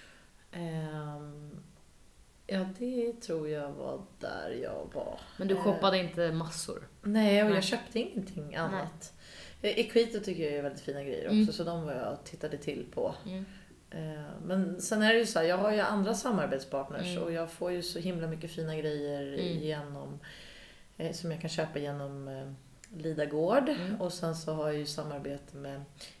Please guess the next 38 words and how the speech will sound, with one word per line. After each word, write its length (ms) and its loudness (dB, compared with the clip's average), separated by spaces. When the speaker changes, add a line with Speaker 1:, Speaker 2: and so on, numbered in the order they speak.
Speaker 1:
Erik 360 0
Järneld 500 -2
som, 440 -10
eh, 220 -8
köper 540 -8
Kentucky. 600 -10
Han 240 -8
är 140 -8
återförsäljare 600 -8
på 160 -14
Kentucky-sakerna 1000 -4
i 20 4
Speaker 2:
Mm. 120 -2
Speaker 1:
Sverige. 360 4
Ehm, 640 -6
så 120 -2
att 120 -4
när 80 4
jag 200 4
kom 120 2
hem 320 6
från 240 0
Friends 440 -2
så 60 -14
köpte 440 -8
jag 280 -4
ett, 420 -14
eh, 60 -4
hundtäcke 440 -4
till 140 -8
busan. 520 -4
Speaker 2:
Mm. 600 0
Speaker 1:
Ett 60 -6
sånt 180 -8
där 80 -2
som 160 -8
mina 180 -4
hästar 360 -4